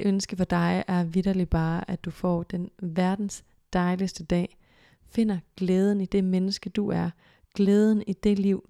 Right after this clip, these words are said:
du vælger at leve for dig selv. For det er virkelig noget, jeg tit tænker på, det her med, at, hmm, nogle gange så kan vi blive sådan handlingslammet, fordi vi ikke rigtig ved, hvad vi vil, eller hvad vores hjerte siger.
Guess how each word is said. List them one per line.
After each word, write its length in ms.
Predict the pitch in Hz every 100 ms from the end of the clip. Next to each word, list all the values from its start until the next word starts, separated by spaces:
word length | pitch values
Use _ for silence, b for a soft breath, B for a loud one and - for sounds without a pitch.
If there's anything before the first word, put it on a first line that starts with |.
| _
du 100 | 220
vælger 440 | 196 190 165 170 165
at 60 |
leve 240 | 165 170 175
for 120 | 175
dig 120 | 160
selv. 260 | - 175 - b b b b b b
For 60 | 202
det 80 | 233
er 60 |
virkelig 300 | 220 226 220
noget, 160 | 190 190
jeg 120 | 190
tit 220 | - 202
tænker 360 | - 190 180 185
på, 220 | - 180
det 120 | 180
her 140 | 175 175
med, 280 | 170 180
at, 180 | 196 - b b b b _ -
hmm, 400 | 208 185 170 156 _
nogle 300 | 202 208 220
gange 200 | 190 175
så 120 | -
kan 120 | 196
vi 40 | 190
blive 280 | 180 170 160
sådan 200 | 185 160
handlingslammet, 880 | - 185 202 202 - 170 165 170 165
fordi 180 | 175
vi 140 | 175 180
ikke 140 | 180
rigtig 320 | 190 175 151
ved, 160 | 190 208
hvad 120 | 170
vi 120 | 151
vil, 300 | 151 165 185
eller 160 | 190 165
hvad 120 | 170
vores 220 | 170 165
hjerte 300 | 175 170 185
siger. 380 | 185 - 185 202